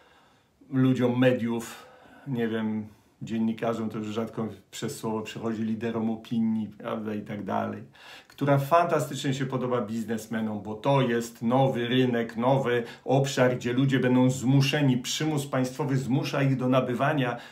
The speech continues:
nowych towarów, które można rozkręcić produkcję i, prawda, popchnąć jakoś ten zamierający biznes, który się już, już, już zderzał z barierą braku popytu na świecie. Trzeba wymyślać, stale wymyślać nowy popyt.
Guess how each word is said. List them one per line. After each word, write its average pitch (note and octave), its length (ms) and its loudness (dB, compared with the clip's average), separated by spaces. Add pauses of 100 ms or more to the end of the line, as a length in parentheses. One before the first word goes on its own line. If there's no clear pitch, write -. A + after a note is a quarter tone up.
(120)
nowych C#3+ 440 6
towarów, D3 480 4
które B2+ 200 0
można C#3 340 4
rozkręcić C#3+ 640 -4
produkcję C#3 520 -4
i, E3 320 -2 (720)
prawda, F#3 220 -2
popchnąć C#3 640 2
jakoś C#3 300 0
ten C3+ 180 0
zamierający C3 720 2
biznes, C3 440 0
który B2 180 0
się C3 120 -2
już, C3+ 280 2
już, D3 340 0
już D3+ 220 0
zderzał C#3 500 2
z A#2+ 60 0
barierą B2 480 0
braku C3+ 400 0
popytu A2+ 500 -4
na F#2 140 -8
świecie. F#2+ 380 -12
Trzeba A2 220 -10
wymyślać, B2 500 -4
stale C#3+ 400 -2
wymyślać C3 420 -4
nowy B2 200 -2
popyt. A#2+ 400 -6